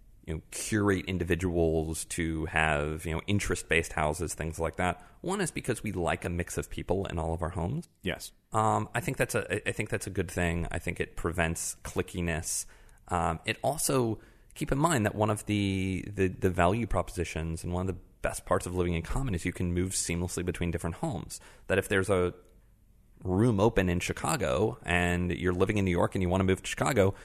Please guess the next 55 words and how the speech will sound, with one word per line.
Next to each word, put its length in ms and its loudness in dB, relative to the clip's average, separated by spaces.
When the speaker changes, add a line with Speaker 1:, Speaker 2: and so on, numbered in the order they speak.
Speaker 1:
you 180 -2
can 160 4
move 120 6
into 140 4
that 160 6
room. 260 0
And 440 4
you 80 6
don't 160 2
have 200 0
to 60 -2
pass 340 2
some 460 2
interest 640 0
or 540 4
personality 720 0
test 360 0
in 80 2
order 220 4
to 60 0
move 200 4
into 140 2
that 180 2
room. 200 -4
Speaker 2:
Mm-hmm. 100 2
Speaker 1:
You 60 2
just 220 -2
do 100 -2
it. 160 -8
And 100 2
I 40 4
think 180 -4
that's 200 0
a, 160 2
that's 220 -4
a 20 2
really 240 0
positive 380 0
thing 240 0
and 160 -2
avoids, 560 0
you 80 -8
know, 100 -8
keep 200 -6
in 100 2
mind, 300 2
you 180 -4
have 300 -8
to, 80 2
if 100 -2
you're 100 -2
doing 200 4
a 40 2
housing 340 0
startup, 440 2